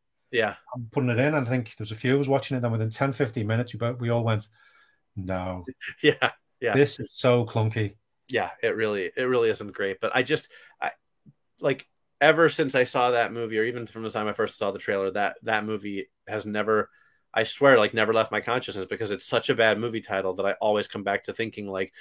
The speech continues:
Speaker 1: it'll randomly just wake up one morning and be like, "Why did they call that movie Ballistic Ecks versus Sever?"
Speaker 2: <laughs>
Speaker 1: Like, what on earth were they thinking? Like, not, I can't imagine a single person in the marketing department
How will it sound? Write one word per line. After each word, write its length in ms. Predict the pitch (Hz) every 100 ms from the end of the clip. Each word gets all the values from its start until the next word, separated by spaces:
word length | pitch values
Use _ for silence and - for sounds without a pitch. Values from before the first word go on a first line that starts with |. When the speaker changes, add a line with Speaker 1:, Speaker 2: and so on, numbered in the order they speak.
| -
Speaker 1:
it'll 160 | 196 196
randomly 540 | 95 92 101 110 117
just 180 | 110 -
wake 160 | 127 123
up 160 | 135
one 120 | 117 101
morning 200 | 98 98
and 60 |
be 60 | 95
like, 160 | 98 -
"Why 220 | 160 240
did 120 | 277
they 100 | 262
call 280 | - 160 143
that 160 | 104
movie 340 | 107 98 98 95 _ _
Ballistic 480 | - 113 110 - 107
Ecks 240 | - 101 -
versus 360 | 101 - 98
Sever?" 360 | 90 90 120 113
Speaker 2:
<laughs> 220 | 131 110 139
Speaker 1:
Like, 240 | 139 - _ _
what 340 | - 127 190 208
on 160 | 190 -
earth 240 | 156 143
were 100 | 135
they 120 | 117
thinking? 400 | 110 110 98 104 151
Like, 160 | 170
not, 440 | 208 214 254 277 -
I 80 | 214
can't 400 | 214 - 262 311
imagine 440 | 254 220 190 135 131
a 40 |
single 380 | 131 175 180 170
person 360 | - 139 - 123
in 40 |
the 80 | 113
marketing 400 | 113 110 110 107
department 580 | 95 104 95 95 87